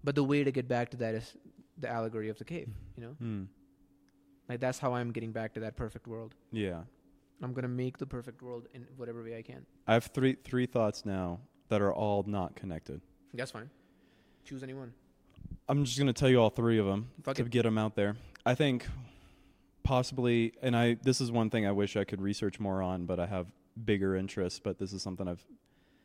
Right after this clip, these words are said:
Speaker 2: casually thought about. But
Speaker 1: Mm-hmm.
Speaker 2: I think that one of the things with the college system that has gone astray is that you see this spike in how much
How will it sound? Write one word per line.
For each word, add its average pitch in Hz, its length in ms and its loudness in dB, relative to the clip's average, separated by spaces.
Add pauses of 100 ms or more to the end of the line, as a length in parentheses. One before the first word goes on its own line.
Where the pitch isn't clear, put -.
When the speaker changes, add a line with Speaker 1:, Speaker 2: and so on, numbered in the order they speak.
(100)
Speaker 2:
casually 104 500 4
thought 92 220 -2
about. 85 420 0
But 110 300 0
Speaker 1:
Mm-hmm. 131 100 -6
Speaker 2:
I 110 60 2
think 110 420 -2
that 101 420 2 (380)
one 117 180 4
of 110 100 6
the 107 100 4
things 104 320 -2
with 107 160 -2
the 95 960 0
college 107 320 0
system 101 340 -4
that 95 160 0
has 107 180 -6
gone 104 220 -4
astray 101 520 0
is 104 220 -4
that 98 100 0
you 101 100 -2
see 107 220 -2
this 98 180 0
spike 95 580 0 (540)
in 101 220 0
how 98 280 -2
much 98 540 -4